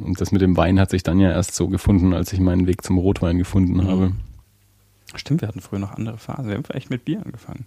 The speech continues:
Speaker 1: Ja.
Speaker 2: Man muss weniger
Speaker 1: Aus,
Speaker 2: aufstoßen
Speaker 1: aus,
Speaker 2: mit Rotwein.
Speaker 1: aus, äh, aus purer Not. Also eigentlich haben wir ja nüchtern angefangen und das hat ja nicht funktioniert.
Speaker 2: <laughs> Nein, doch, es hat schon funktioniert.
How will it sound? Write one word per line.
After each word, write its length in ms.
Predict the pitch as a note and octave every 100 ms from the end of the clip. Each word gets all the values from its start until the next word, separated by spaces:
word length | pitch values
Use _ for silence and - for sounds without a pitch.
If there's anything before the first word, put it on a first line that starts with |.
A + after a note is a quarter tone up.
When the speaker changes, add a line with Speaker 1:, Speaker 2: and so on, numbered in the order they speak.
| _
Speaker 1:
Ja. 160 | G2 F#2 A2 _ _ - - _ _ _ _ _ _ _ _ G#2+
Speaker 2:
Man 120 | A2
muss 140 | A2
weniger 240 | A2+ A2 G2+
Speaker 1:
Aus, 60 |
Speaker 2:
aufstoßen 320 | B2+ - G2+
Speaker 1:
aus, 120 | G2+ -
Speaker 2:
mit 40 |
Rotwein. 300 | G#2 G2 G2
Speaker 1:
aus, 360 | G#2 G#2 - -
äh, 440 | F#2+ F#2 F2+ F#2+ F#2 - -
aus 160 | F#2+
purer 340 | - - - F#2
Not. 340 | A2+ C3+ - - - - _
Also 340 | F2+ F2+ F#2 F#2+ - - _
eigentlich 280 | - G2 A#2
haben 100 | G#2
wir 60 | F#2
ja 60 | E2
nüchtern 440 | G2+ - - D2+
angefangen 580 | E2+ F2+ - D#2+ F2+ F#2+
und 160 | F#2+ F#2+
das 80 | -
hat 80 | A2
ja 80 |
nicht 140 | G#2+ -
funktioniert. 640 | A2+ - G#2+ - C3 - - A3 - A3+
Speaker 2:
<laughs> 380 | G#3+ - G#3+ -
Nein, 400 | D3+ B2+ F2+ F2
doch, 120 | G2
es 120 | G2 G2+
hat 160 | G#2
schon 160 | G2+ F#2+
funktioniert. 640 | - G2 - G2+ F2+ E2